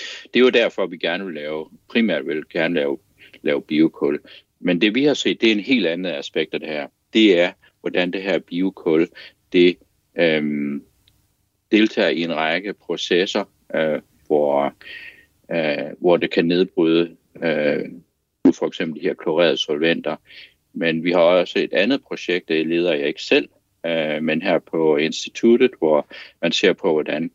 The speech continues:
biokul kan mindske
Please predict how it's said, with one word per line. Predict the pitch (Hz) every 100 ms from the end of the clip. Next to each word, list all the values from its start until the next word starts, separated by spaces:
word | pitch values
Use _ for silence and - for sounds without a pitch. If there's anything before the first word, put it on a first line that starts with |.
| - - _ _ _ _ _ -
biokul | 87 95 98 - 80 78 80 - _ _ _ - -
kan | 80 139 - _ _ _ _ _ -
mindske | 87 87 - - 98